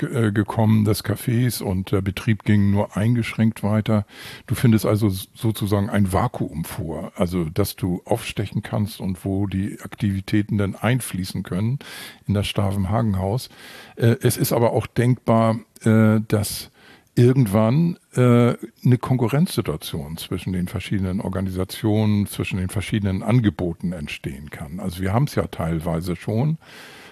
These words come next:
äh, dass zum Beispiel, wenn die Jugendmusikschule probt, nebenan nichts möglich ist, weil die akustische,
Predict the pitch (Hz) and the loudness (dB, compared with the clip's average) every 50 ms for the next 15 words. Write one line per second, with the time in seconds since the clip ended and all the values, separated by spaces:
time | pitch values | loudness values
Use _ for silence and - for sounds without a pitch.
0 | _ - - 110 110 107 107 104 107 107 104 101 - - 104 98 101 95 101 - | _ -2 2 2 4 4 4 2 0 0 -2 -2 0 0 0 2 2 2 0 0
1 | - - 107 101 92 101 98 98 95 95 98 98 - - - 98 98 98 107 113 | 0 0 0 2 2 2 0 0 0 0 -2 -2 -4 -4 -4 -4 -4 -2 -4 -4
2 | - - - - 117 110 110 110 107 - - - 107 104 104 - - - - 101 | -6 -6 -6 -4 0 2 2 2 0 0 -2 0 0 0 0 -2 -6 -2 0 2
3 | 104 101 98 - - 95 98 107 120 - - 165 - 107 101 107 104 - - - | 2 2 2 0 0 2 2 2 0 -2 -4 -4 0 2 2 2 2 -2 -6 -2
4 | - 113 107 117 123 - 127 110 - - 120 113 - - 110 101 101 107 101 98 | 2 4 4 4 4 4 2 0 0 0 -2 -4 -2 0 0 0 2 0 -2 -2
5 | - - - 117 - - - - - - 104 95 98 98 92 | -4 -4 -4 -4 -4 -6 -8 -12 -8 -4 -2 -2 -2 -2 -4